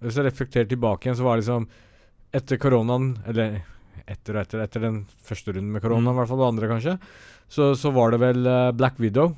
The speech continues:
Speaker 1: som var det første som kom på kino-, eh, kinolerretet, og det gledet jeg meg å se. Så jeg var
Speaker 2: Ja.
Speaker 1: sånn, sånn, som en unge igjen, bare, «Åh, endelig skal jeg på kino, og jeg skal se Marvel-film.» Eh, og så fikk jeg se dette, og tenkte jeg, «Shit, klarte de ikke gjøre bedre enn dette når de har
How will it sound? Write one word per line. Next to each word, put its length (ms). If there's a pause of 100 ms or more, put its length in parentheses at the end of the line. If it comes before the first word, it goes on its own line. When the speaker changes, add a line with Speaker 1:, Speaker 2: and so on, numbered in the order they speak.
Speaker 1:
som 200
var 100
det 80
første 240
som 100
kom 220
på 120
kino-, 340
eh, 280
kinolerretet, 720
og 80
det 160
gledet 320
jeg 80
meg 120
å 60
se. 160
Så 160
jeg 100
var 120
Speaker 2:
Ja. 100
Speaker 1:
sånn, 60
sånn, 240 (260)
som 140
en 60
unge 200
igjen, 260
bare, 120 (100)
«Åh, 300
endelig 340
skal 160
jeg 40
på 120
kino, 320
og 60
jeg 80
skal 140
se 180
Marvel-film.» 800 (460)
Eh, 680 (340)
og 60
så 120
fikk 120
jeg 100
se 160
dette, 220
og 80
tenkte 140
jeg, 180 (200)
«Shit, 540
klarte 300
de 100
ikke 160 (120)
gjøre 100
bedre 440
enn 100
dette 260
når 120
de 80
har 240